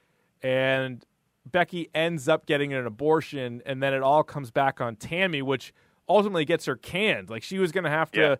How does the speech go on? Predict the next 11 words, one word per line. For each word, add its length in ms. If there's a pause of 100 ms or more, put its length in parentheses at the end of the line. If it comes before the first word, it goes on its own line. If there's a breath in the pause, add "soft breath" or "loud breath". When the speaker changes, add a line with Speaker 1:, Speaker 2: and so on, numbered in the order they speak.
(240 soft breath)
Speaker 1:
issue, 280
like, 160
an 120
apology, 640
which 160
she 160
didn't 200
wanna 240
have 220
to 80
do, 500